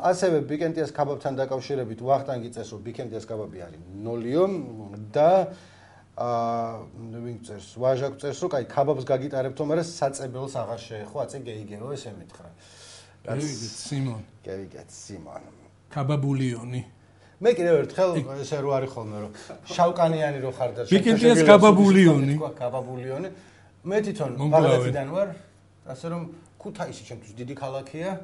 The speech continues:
Speaker 1: თბილისელი ქუთაისელს არ ველაპარაკები, ბაღდათელი ველაპარაკები ქუთაისელს და, და სიმონ შემილია მეც, რა თქვა, მაგრამ ჩემთვის შეიძლება სიმონ. მიუხედავად იმისა, რომ ისე არ ვამბობ ხოლმე ყოველდღიურ მეთვალებაში.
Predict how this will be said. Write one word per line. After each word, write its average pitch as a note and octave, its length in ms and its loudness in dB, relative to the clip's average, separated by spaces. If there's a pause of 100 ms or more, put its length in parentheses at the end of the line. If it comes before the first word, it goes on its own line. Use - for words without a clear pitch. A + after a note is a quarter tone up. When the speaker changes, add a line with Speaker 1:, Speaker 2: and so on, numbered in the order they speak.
(800)
Speaker 1:
თბილისელი D3+ 580 -8
ქუთაისელს D3+ 480 -12
არ C#3+ 120 -2
ველაპარაკები, B2 560 -10
ბაღდათელი A2 520 -10
ველაპარაკები G2+ 560 -20
ქუთაისელს A#2+ 540 -18
და, G#3 120 -10 (800)
და - 140 -20
სიმონ C#3 460 -16
შემილია B2 420 -12
მეც, A#2 200 -12
რა - 100 -20
თქვა, - 220 -20
მაგრამ A2+ 320 -16 (720)
ჩემთვის E3 320 -10
შეიძლება A#2 320 -10
სიმონ. - 340 -20
მიუხედავად A#2+ 500 -6
იმისა, G#2+ 260 -12
რომ B2 100 -6
ისე A2+ 140 -12
არ F#2 120 -12
ვამბობ E2+ 260 -16
ხოლმე E2+ 220 -20
ყოველდღიურ F#2 440 -18
მეთვალებაში. E2+ 580 -20